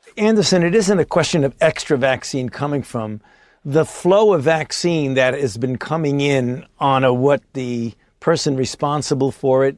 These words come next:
General Gus Perna, calls a cadence that's coming in. Right now we're having, and what the president was referring to, is that a steady, reliable flow will come in, that he'd like to get them up to about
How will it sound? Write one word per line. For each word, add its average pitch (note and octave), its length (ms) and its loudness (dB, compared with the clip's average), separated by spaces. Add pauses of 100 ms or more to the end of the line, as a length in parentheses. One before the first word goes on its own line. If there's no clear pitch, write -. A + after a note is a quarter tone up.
(180)
General B2+ 460 -2
Gus A#2+ 320 -2
Perna, C3+ 420 -6 (220)
calls C#3+ 320 2
a A#2 60 -2
cadence D#3 680 -2
that's C3+ 200 -4
coming C#3 420 -4
in. C3+ 300 -4 (440)
Right G3+ 280 2
now E3+ 280 4
we're C#3+ 180 2
having, C#3 460 -2
and C3 160 -2
what D3+ 140 0
the C#3+ 80 -4
president C#3 420 -2
was B2 180 -4
referring D3 480 0
to, A#2 340 -4 (380)
is B2+ 160 -2
that D3+ 160 2
a B2+ 80 0
steady, F3 540 2
reliable C#3+ 720 2
flow C#3+ 320 -2
will C3+ 160 0
come A2+ 300 -8
in, A2+ 260 -6 (300)
that C3+ 100 -2
he'd C#3 160 -2
like C#3+ 300 0
to C3 100 -6
get C3+ 320 0
them C3 180 -4
up B2+ 260 0
to A#2+ 200 -4
about A2+ 380 -4